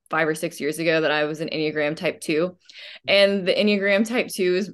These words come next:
Speaker 1: really all about connection. It's a lot about helping, but it's also a lot about connection. Um, and so I was like, "Yeah, that, that resonates with me," you know? So since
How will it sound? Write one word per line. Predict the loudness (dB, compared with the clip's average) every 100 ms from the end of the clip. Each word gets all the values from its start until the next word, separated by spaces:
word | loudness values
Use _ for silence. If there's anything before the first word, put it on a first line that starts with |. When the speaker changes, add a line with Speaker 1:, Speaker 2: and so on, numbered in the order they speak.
| -10
Speaker 1:
really | 0 4 6
all | 4 2
about | 0 -2 -4 -8
connection. | -6 -4 -4 -6 -6
It's | -2
a |
lot | 4 4
about | 4 2 -2 2
helping, | 2 2 0 2
but | 4 4
it's | 4
also | 0 0 0
a |
lot | 2 2
about | 2 0 -4
connection. | -10 -4 -4 -2 -4 -6 -8 -16 -18 -2
Um, | 2 4 4
and | 0 -2
so | 2 4
I |
was | 4
like, | 2 0
"Yeah, | -2 0 0 -4 -4
that, | -4 -4 -2
that | 0 4
resonates | 4 4 2 0 -2
with | -4
me," | -4 0
you | 4
know? | 6
So | 6 4
since | 2 2 0 0